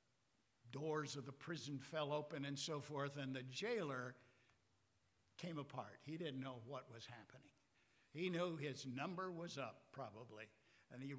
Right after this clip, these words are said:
ran in and he cried out, "What must I do to be saved?" Now, that's an interesting question, a very important question. And the response of the Apostle Paul to this scared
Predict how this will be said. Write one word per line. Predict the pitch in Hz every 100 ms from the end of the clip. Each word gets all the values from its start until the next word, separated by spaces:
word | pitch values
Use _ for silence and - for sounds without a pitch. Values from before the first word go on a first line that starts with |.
| 139
ran | 151 233 233 220
in | 202 165 135
and | 127 127
he | 127
cried | - - 147 214 220 185
out, | 151 107 - - - - - - - - -
"What | 269 226
must | 226 - 226
I | 190 190 131
do | 165 196 165 123 131 175 - - - - - _ -
to | 160
be | 147 165
saved?" | - - 254 240 131 104 92 - - - - -
Now, | 170
that's | 269
an | 120 123
interesting | 240 160 143 - 135
question, | 175 170 - 123
a |
very | 165 170
important | 120 254 294
question. | - 123 - 117 98 - - - - - - - - - - _ -
And | 170
the | 190
response | 175 - - 269 285 262
of | 202 151 143
the | -
Apostle | - 220 220 214 180
Paul | - 143 123 127
to | - 135
this | 143 165
scared | - - - 135 160 156 160